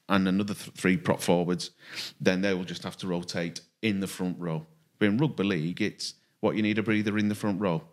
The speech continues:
Uh, right, you come off, and this player who pl-, non-play second row, they can play in the front row. They'll just give it the best shot as well.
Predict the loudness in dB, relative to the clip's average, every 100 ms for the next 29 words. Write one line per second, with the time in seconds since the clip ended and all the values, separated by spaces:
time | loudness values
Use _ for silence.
0 | -18 -16 -12 2 6 6 6 2 -2 0
1 | 0 0 0 0 0 -4 -2 -2 0 -4
2 | -6 -4 0 0 0 -2 -2 -4 -2 -2
3 | -2 -4 -6 -4 -4 -4 -4 -2 2 4
4 | 2 0 0 4 4 2 -4 0 0 2
5 | 2 2 2 0 2 2 2